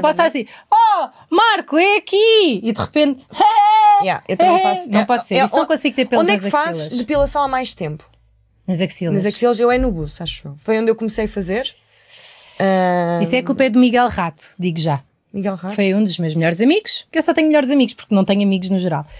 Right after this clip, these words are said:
Speaker 2: Ah, <laughs> são os quatro que são. E estávamos no liceu, e olha para mim, o sol estava a bater de frente, ele disse assim,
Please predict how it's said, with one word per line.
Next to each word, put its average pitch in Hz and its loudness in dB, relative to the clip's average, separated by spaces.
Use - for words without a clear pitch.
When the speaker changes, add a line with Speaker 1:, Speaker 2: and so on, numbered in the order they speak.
Speaker 2:
Ah, 214 4
<laughs> 220 0
são 202 0
os 190 -2
quatro - -4
que - -10
são. 139 -6
E 240 4
estávamos 214 0
no 202 2
liceu, 269 0
e 208 0
olha 226 2
para 220 -2
mim, 240 0
o 214 0
sol 220 0
estava 190 0
a - -2
bater 196 -2
de - -8
frente, 240 -2
ele 220 0
disse 202 -6
assim, 160 -6